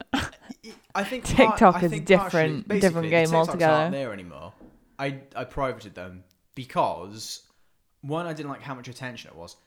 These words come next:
Speaker 2: and I think it just frustrated me how I
Speaker 1: Mm.
Speaker 2: spent, I've spent a thousand, possibly, yeah, thousands of hours working on creating content for my YouTube channel, and pretty much overnight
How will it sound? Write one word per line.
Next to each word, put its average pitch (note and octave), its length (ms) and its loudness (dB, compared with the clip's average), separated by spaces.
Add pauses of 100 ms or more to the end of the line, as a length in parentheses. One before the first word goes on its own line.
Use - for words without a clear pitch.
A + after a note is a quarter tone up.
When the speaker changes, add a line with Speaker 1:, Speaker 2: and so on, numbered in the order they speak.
(180)
Speaker 2:
and D3 100 -6
I D#3+ 60 -6
think F3 240 -8
it G3+ 60 -14
just A3 160 -10
frustrated G2+ 600 -12
me G#2+ 300 -16 (200)
how C3+ 300 -2
I E3+ 100 0
Speaker 1:
Mm. E3+ 40 -2
Speaker 2:
spent, B2+ 520 -8 (1160)
I've D3 140 -10
spent C3+ 440 -8
a - 40 -20
thousand, D#3 580 -6 (120)
possibly, F3 420 -8
yeah, A#2 160 -4 (100)
thousands D#3+ 480 -4
of C#3 140 -10
hours F#2 560 -8 (120)
working A2 920 -10
on G#2 180 -12
creating G#2 440 -12
content - 420 -16
for G#2 80 -20
my G2+ 160 -12
YouTube G2 420 -16
channel, - 560 -18 (540)
and B2 400 -10 (180)
pretty C#3 300 -8
much C3 200 -10
overnight A#2+ 1000 -10